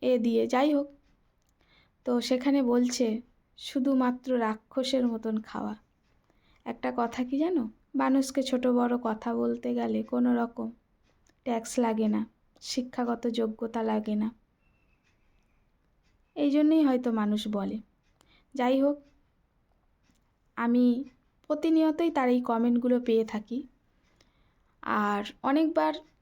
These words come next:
তাকে বোঝানোর চেষ্টা করেছি, ভালোভাবে বুঝিয়েছি, কিন্তু না, তারা আবার বলে কি,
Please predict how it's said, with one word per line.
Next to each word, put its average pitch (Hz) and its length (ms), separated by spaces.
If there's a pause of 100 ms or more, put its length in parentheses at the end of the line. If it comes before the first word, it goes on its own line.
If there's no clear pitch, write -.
তাকে 262 540 (1400)
বোঝানোর 262 400
চেষ্টা 247 440
করেছি, 240 460
ভালোভাবে 226 580
বুঝিয়েছি, 226 720 (560)
কিন্তু 262 340
না, 240 300 (1160)
তারা 247 300
আবার 247 220
বলে 247 300
কি, 214 260